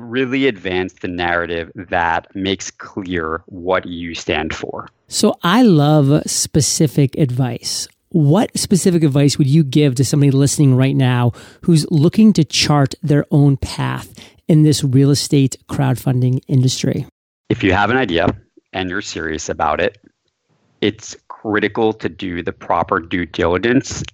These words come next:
Speaker 1: and to feel sure that you're in the best position to succeed, even if it means waiting a little bit. It's equally as important to be passionate. What you're doing is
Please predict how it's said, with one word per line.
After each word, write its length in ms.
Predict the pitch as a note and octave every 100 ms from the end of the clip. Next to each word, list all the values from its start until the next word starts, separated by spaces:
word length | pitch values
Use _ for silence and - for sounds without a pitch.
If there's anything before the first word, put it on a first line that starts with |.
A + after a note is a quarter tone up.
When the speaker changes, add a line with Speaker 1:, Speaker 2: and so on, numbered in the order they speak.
| _
Speaker 1:
and 420 | - G2 F2+ F2 - _ -
to 420 | - G2 F#2 - _
feel 400 | - - A2+ G#2+
sure 560 | - - A#2+ A2 F#2 F2
that 220 | F#2 F#2+
you're 300 | F2+ F#2+ F#2
in 120 | F#2
the 80 | F2
best 420 | D2+ E2+ - -
position 480 | G2 F2+ E2+ - F2+
to 160 | - G2
succeed, 640 | G2 - - F#2 G#2 A2+ _
even 280 | D3 A#2+ A#2+
if 180 | A#2+ -
it 100 | -
means 460 | G#2 F2+ E2+ F2 - _ _ _ -
waiting 420 | F#2+ F#2 F#2+ F2+
a 60 | E2+
little 240 | E2 D#2+
bit. 340 | D#2 D#2 - - _ _ _ - _ _ _ _ -
It's 220 | A2+ - _
equally 520 | F#3+ E3+ C3 A2 G2+
as 120 | F2+ F2
important 600 | E2 G2 F#2 F2 F2 E2 _
to 80 | -
be 140 | F#2+ F2
passionate. 540 | D#2+ D2+ - D#2 - _ _ _ _ _ _ _ _ -
What 440 | F#2+ F#2 A#2 B2
you're 160 | B2+ B2
doing 560 | F#2+ G#2 G2+ G#2 G#2 G2+ -
is 500 | G#2+ F#2 F2 D#2+ -